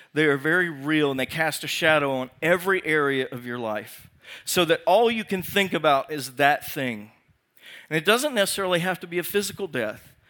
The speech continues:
It could be the death of a relationship. It could be you laid off from your job. So maybe this could be the death of my finances. It's an overwhelming umbrella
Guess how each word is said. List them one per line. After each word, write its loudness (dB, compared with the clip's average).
It -4
could -6
be 4
the 2
death -2
of -4
a -6
relationship. -10
It -2
could -4
be -2
you -6
laid 4
off 2
from -6
your -4
job. -2
So -4
maybe 0
this -2
could -12
be 0
the 0
death 0
of -4
my 0
finances. -6
It's -2
an -6
overwhelming 2
umbrella 2